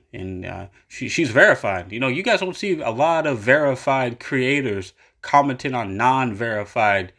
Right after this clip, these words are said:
creators', uh, posts. You know what I mean? You, you, you don't see a lot of that. You know, normally, you know, to me, guys, I just think that some people who are verified, they got that blue check mark, they got these egos,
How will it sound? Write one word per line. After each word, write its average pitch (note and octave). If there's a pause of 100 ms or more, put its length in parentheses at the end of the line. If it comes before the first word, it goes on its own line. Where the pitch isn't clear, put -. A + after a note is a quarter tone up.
(200)
creators', G#2 (340)
uh, F2+ (160)
posts. - (500)
You G#2
know G#2+
what G#2
I -
mean? A2+
You, E3+
you, D#3
you D#3+
don't F#3+
see F#3
a C3+
lot G2+
of F#2+
that. F#2+ (320)
You G#2
know, A2+
normally, D3+
you D3
know, C#3+
to B2+
me, C#3+
guys, B2
I C3
just B2
think B2
that G#2
some D3
people C3
who B2
are F#2
verified, A2
they G2
got G#2+
that G2+
blue G#2+
check -
mark, G#2+
they G2+
got G2+
these G2
egos, A2